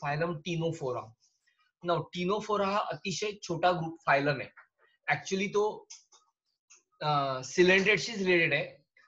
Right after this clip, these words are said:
पण थोडासा <clears throat> characters वेगळे असलेले, पण छोटासा, अं, फायलम आहे Ctenophora, which is commonly called as comb jellies or it is called as sea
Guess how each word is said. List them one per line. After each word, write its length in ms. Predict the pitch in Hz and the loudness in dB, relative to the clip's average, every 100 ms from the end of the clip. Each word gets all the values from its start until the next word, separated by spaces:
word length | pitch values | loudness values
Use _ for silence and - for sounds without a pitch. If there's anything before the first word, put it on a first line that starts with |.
| _ | _
पण 100 | 180 - | -12 -2
थोडासा 420 | 190 202 208 226 - - - | 2 4 4 4 -2 -4 0
<clears throat> 440 | 220 202 147 - - _ 180 | 2 2 -2 -6 -20 _ 2
characters 500 | 165 170 208 202 190 | 6 4 2 -6 2
वेगळे 300 | 180 170 190 | 4 6 6
असलेले, 440 | 175 165 156 185 | 4 0 -2 -4
पण 260 | - 220 - | -4 -8 -2
छोटासा, 380 | 202 190 185 - | -2 2 0 0
अं, 420 | 190 - 151 156 | -6 -6 0 2
फायलम 440 | 151 156 143 143 123 | 2 2 2 0 -4
आहे 100 | 113 - _ _ | -10 -18 _ _
Ctenophora, 540 | 190 185 196 - 165 180 - - - - | -4 -2 -2 0 2 2 0 -12 -20 -12
which 120 | 156 | -8
is 80 | 226 - 175 | -8 0 4
commonly 400 | 160 180 202 220 - | 4 2 0 -4 2
called 240 | 160 170 175 180 | 4 6 6 6
as 80 | - - _ _ - | 2 -10 _ _ 2
comb 260 | 208 220 - _ 151 160 | 2 2 -8 _ -4 4
jellies 320 | 170 147 123 - - | 6 4 -2 -6 0
or 100 | 170 | 0
it 80 | 175 | 0
is 80 | 170 180 | -2 2
called 160 | 170 | 4
as 100 | 180 | 2
sea 280 | - - 220 | 0 -6 -8